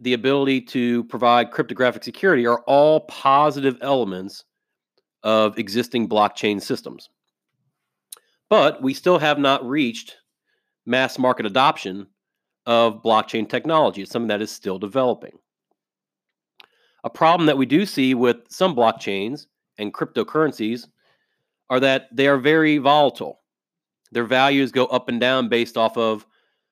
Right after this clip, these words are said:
uh, speculation, and they are not scalable. Scalability means the ability to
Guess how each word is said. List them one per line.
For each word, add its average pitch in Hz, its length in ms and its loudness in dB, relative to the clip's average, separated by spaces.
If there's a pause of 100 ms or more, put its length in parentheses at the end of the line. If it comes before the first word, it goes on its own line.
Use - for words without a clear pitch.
(140)
uh, 101 460 -2
speculation, 120 880 -2 (800)
and 143 460 0
they 135 140 2
are 135 80 4
not 135 200 0
scalable. 120 680 -2 (1500)
Scalability 156 800 2
means 120 400 2
the 120 140 -2
ability 127 500 0
to 117 540 -2